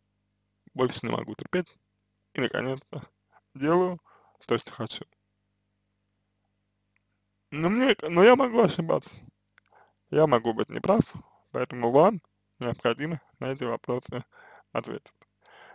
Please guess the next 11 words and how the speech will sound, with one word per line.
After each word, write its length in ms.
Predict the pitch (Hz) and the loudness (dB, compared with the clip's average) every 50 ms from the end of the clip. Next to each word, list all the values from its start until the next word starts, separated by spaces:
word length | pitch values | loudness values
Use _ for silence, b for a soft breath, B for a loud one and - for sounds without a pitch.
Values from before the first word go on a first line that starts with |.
| b b _ | b b _
Не 220 | 135 156 196 220 | 2 4 4 10
торопитесь. 560 | - 254 254 240 - - 170 - - 135 131 - - - - _ _ _ _ b b b b b b b b _ _ | 12 12 12 12 8 4 2 -2 -2 -10 -10 -10 -16 -20 -20 _ _ _ _ b b b b b b b b _ _
Первые 500 | - 165 185 196 196 190 190 170 127 - - - _ _ | 8 10 10 12 12 12 12 10 6 0 -4 -12 _ _
привычные 760 | - 147 160 170 170 185 180 151 127 - - 139 127 127 123 | 6 6 6 6 4 0 0 0 0 -2 -2 0 4 4 4
ответы, 540 | 123 - 127 135 127 117 - - 143 147 - - - | 4 2 0 0 0 0 0 -2 -4 -4 -4 -8 -4
которые 340 | - - - - 143 143 135 | -4 -4 -2 2 4 4 4
вам 240 | 131 139 139 135 127 | 6 4 2 2 0
придут 480 | - 139 131 - 117 113 - - - - | -4 -6 -4 -4 -4 -6 -6 -8 -10 -8
на 260 | 127 127 131 131 131 - _ _ | -4 -2 -2 -2 -2 -4 _ _
эти 220 | - 147 143 - | -2 -2 0 4
вопросы, 720 | 139 127 120 - - - - - - - - - 180 170 | 6 6 6 4 2 -4 -6 -4 -6 -8 -8 -6 -6 -6